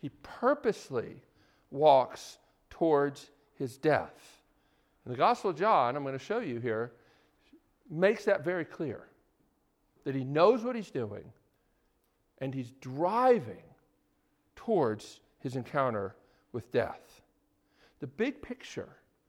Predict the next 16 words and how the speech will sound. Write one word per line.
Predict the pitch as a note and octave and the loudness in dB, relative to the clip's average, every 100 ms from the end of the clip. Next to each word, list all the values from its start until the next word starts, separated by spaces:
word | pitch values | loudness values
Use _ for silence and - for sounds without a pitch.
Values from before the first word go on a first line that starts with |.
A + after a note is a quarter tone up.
| _ _ _ - | _ _ _ -10
is | C#3 C#3 - | -10 -6 0
on | D3 F3 | 2 2
his | F3+ E3+ D3 | 0 -4 -4
mind | C#3+ C#3 A#2 G#2 - _ _ _ | -4 -2 -4 -8 -14 _ _ _
constantly. | - - F3+ E3+ - - - - - _ _ _ _ _ _ _ _ _ _ _ _ | -16 -10 -10 -10 -14 -16 -16 -20 -20 _ _ _ _ _ _ _ _ _ _ _ _
And | C3 | -12
if | C#3+ | -4
you | D#3 | 0
want | G3 | 0
to | B3+ | 0
understand | A3+ G#3+ - F3+ E3 D#3+ D#3 | -4 -8 -6 -4 -2 -4 -6
who | E3 | -6
the | C#3+ | -4
real | C3 C#3+ F#3 G#3 | -6 -4 -4 -4
Jesus | E3 E3+ D3+ - | -6 -10 -12 -8
is, | A2+ G2+ | -8 -10